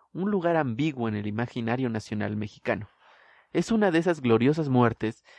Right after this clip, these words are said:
que simbolizan la resistencia frente a la opresión colonial, una muerte que estaba rodeada de gran expectación y misterio,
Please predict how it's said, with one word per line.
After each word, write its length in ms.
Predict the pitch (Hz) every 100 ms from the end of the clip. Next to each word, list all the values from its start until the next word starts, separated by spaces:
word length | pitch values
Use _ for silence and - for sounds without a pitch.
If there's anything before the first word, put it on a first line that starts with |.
| -
que 120 | - 127
simbolizan 680 | 131 120 117 127 147 165
la 100 | 139
resistencia 800 | 117 107 - 110 - 143 151 139 110
frente 340 | - 104 104
a 20 |
la 100 | 101
opresión 460 | 98 104 104 113 107
colonial, 580 | 104 95 95 117 104 - _ _ _ - _
una 200 | 165 196
muerte 320 | 170 175 185
que 120 | -
estaba 320 | 120 135 139 147
rodeada 460 | 110 104 110 110
de 120 | 117
gran 240 | 98 107 110
expectación 680 | 117 - 98 101 - 113
y 60 | 127
misterio, 600 | 113 - - 107 104 127